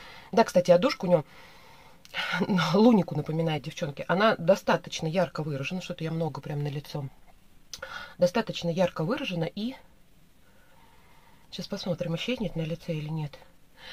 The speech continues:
Действительно, у этого тёмного оттенка, вот опять вам камера не передаёт, хотя снимаю при естественном освещении, есть какой-то розовый подтон. Он нормальный,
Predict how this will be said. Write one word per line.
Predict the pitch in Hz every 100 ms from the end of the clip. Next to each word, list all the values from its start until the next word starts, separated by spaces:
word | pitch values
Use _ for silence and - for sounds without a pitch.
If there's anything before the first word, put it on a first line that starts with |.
| -
Действительно, | 170 220 311 302 180 185
у |
этого | 262 175
тёмного | 175 247 196 175
оттенка, | 175 285 349 349
вот | 185 - - -
опять | 214 226 -
вам | 156
камера | 147 233 190
не | 165
передаёт, | 160 175 190 175
хотя | - 165
снимаю | - 170 226
при | -
естественном | 175 - - 165
освещении, | - 190 165 151
есть | 240 - -
какой-то | - 175 226 175
розовый | 175 175 156
подтон. | - 175 - 170 131 - _ _ _ _ _ _ _ - _ _ - _ - _ _ - - -
Он | 180 226
нормальный, | 262 269 214 156 143 143